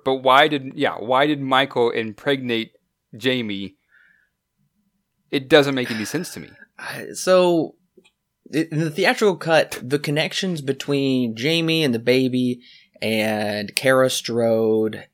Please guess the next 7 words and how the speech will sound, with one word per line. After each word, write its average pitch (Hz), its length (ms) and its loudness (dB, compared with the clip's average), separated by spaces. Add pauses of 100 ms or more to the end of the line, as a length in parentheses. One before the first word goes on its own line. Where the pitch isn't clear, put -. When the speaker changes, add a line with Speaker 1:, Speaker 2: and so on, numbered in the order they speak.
Speaker 2:
and 95 540 -8
Danny 120 600 0 (800)
don't 120 220 -4
make 104 160 -6
any 98 140 -12
sense. - 640 -14 (560)
It's, - 320 -6